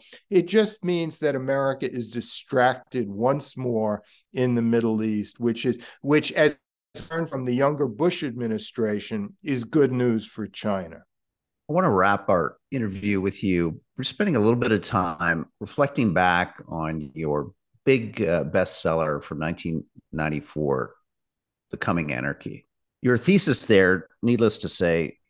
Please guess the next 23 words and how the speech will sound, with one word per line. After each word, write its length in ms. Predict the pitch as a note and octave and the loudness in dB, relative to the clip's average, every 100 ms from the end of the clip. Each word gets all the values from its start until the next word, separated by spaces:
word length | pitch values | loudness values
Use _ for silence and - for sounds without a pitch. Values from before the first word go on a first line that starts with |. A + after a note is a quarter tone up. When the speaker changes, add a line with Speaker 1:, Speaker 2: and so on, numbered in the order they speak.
| _ _ | _ _
Speaker 2:
seems 300 | - G#2+ G2 | -6 -2 0
rather 340 | F2+ F#2 F#2 F2 | 2 4 4 0
prophetic 760 | - - B2+ G#2 C#2 - - _ _ - | -4 -4 2 2 2 -2 -12 _ _ -6
when 240 | E2+ E2 | -2 0
we 120 | D#2+ D#2+ | 0 0
look 300 | E2 E2+ - | 0 0 -2
at 140 | - | -4
the 140 | E2+ | -2
events 520 | D#2+ D2+ D#2+ D#2+ - - | 0 0 0 0 0 -2
of 400 | - D#2 C#2 - - - _ _ _ _ - | 0 -2 -2 -8 -20 -20 _ _ _ _ -6
the 140 | D#2+ | -2
last 300 | D2 D2 - | 0 0 -2
few 120 | - | -4
years, 380 | D2 G2 F3+ E3+ | -2 0 0 0
even 180 | F#2 E2+ | -2 -4
if 80 | - | -4
we 120 | D#2+ | -4
look 360 | D2+ C2+ D2+ - | -4 -8 -10 -2
back 480 | D2 C#2+ - - - _ _ | 0 0 -4 -12 -20 _ _
through 220 | - D#2+ | -10 -8
the 80 | C2 | -6
decades, 920 | D#2 C#2+ - D2+ C2+ C2+ - - - - | -4 -4 -4 -4 -4 -6 -8 -8 -12 -16
uh, 360 | - - - - | -12 -12 -12 -14